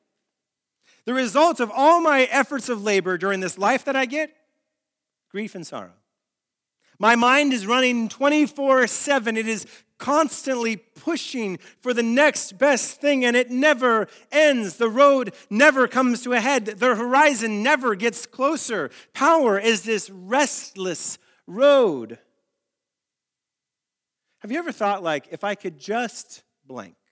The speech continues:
everything would change"? You ever thought about that? "If I could just do this, everything would change. If I could just get that college degree, if I could just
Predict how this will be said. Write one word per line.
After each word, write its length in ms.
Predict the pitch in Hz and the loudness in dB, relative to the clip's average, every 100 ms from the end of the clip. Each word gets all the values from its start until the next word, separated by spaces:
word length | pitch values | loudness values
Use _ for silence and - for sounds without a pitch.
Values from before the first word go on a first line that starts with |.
| _ _ _ _ _ _ _ _ _ _ _ _ | _ _ _ _ _ _ _ _ _ _ _ _
everything 680 | 196 196 165 - 120 104 101 _ _ - | -6 -4 -6 -8 -12 -14 -18 _ _ -20
would 120 | 120 | -20
change"? 480 | - 92 90 _ _ _ _ _ _ _ _ _ _ | -20 -20 _ _ _ _ _ _ _ _ _ _ _
You 60 | - | -20
ever 100 | 220 | -20
thought 160 | 220 214 | -18 -18
about 220 | 247 220 | -18 -20
that? 200 | 240 240 _ _ _ _ _ _ _ _ | -20 -20 _ _ _ _ _ _ _ _
"If 80 | |
I 40 | 151 | -20
could 160 | 175 | -20
just 920 | 160 220 262 285 247 - - - - - _ _ _ _ | -14 -8 -4 -4 -4 -8 -14 -20 -20 -20 _ _ _ _
do 220 | - 180 | -18 -16
this, 680 | 170 147 104 - - - - _ _ _ _ _ _ _ _ - | -10 -12 -12 -14 -14 -16 -20 _ _ _ _ _ _ _ _ -10
everything 520 | 175 151 127 107 90 | -8 -8 -10 -14 -20
would 100 | 85 | -20
change. 180 | - _ _ _ _ _ _ _ _ _ _ _ _ _ _ _ _ _ _ _ _ _ - | -20 _ _ _ _ _ _ _ _ _ _ _ _ _ _ _ _ _ _ _ _ _ -6
If 80 | |
I 100 | 185 | -2
could 160 | 214 208 | -2 -2
just 460 | 170 247 311 - - | -2 2 4 2 0
get 200 | 214 175 | -2 0
that 280 | 185 170 | 0 0
college 420 | - 226 226 202 156 | -4 -4 -2 -4 -8
degree, 360 | 196 190 185 | -10 -2 -2
if 100 | 160 | 0
I 120 | 190 190 | -2 -4
could 240 | 202 165 | -6 -14
just 600 | - 220 302 285 - - | -8 0 2 0 -2 -10